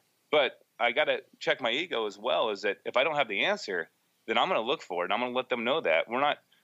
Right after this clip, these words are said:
we're not here to B S. We're here to give the facts and, and, uh, not make stuff up and actually have integrity and hold each o-, each other accountable.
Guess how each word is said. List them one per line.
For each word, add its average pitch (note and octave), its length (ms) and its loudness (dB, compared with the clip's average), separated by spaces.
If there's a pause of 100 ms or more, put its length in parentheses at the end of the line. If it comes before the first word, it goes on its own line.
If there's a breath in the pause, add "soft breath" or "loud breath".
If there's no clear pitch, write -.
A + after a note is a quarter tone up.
(140)
we're C#3+ 80 0
not E3 140 0
here D#3+ 120 0
to C3 80 -2
B B2+ 220 -2
S. B2 260 2
We're A#2 180 -6
here C#3+ 140 -2
to C3 200 -4
give B2 120 -4
the A2 60 -4
facts B2+ 480 0
and, F2+ 200 -6
and, F#2 300 -4
uh, F#2 220 4
not A#2 180 0
make B2+ 140 -2
stuff - 240 -2
up A#2+ 180 2
and G2 80 -6
actually A2 380 -4 (160 loud breath)
have A#2 100 0
integrity A#2+ 460 -2
and G#2 80 -4
hold A2+ 160 -4
each - 120 -6
o-, A#2+ 140 2 (120)
each - 180 -8
other C3 180 -2
accountable. F2 460 -4